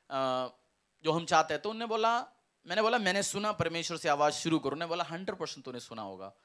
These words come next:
और तुझे इंग्लिश चर्च भी होंगे तुम्हारा।" उन्होंने भी बोला, "But फ्यूचर है या नाउ प्लान है?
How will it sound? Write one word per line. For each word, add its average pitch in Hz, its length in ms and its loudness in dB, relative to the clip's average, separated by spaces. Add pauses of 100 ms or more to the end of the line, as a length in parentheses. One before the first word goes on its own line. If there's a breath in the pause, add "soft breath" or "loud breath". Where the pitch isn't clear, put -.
(300)
और 127 80 -4
तुझे 147 260 -4
इंग्लिश 147 320 -4
चर्च 170 260 -2
भी 190 100 -8
होंगे 127 260 -6
तुम्हारा।" 117 360 -8
उन्होंने 277 300 -2
भी 190 100 -4
बोला, 110 300 -6 (540 soft breath)
"But 220 260 8 (840)
फ्यूचर 214 600 2 (160)
है 226 340 -4
या 151 120 -4
नाउ 151 360 0
प्लान 107 400 -8
है? - 240 -20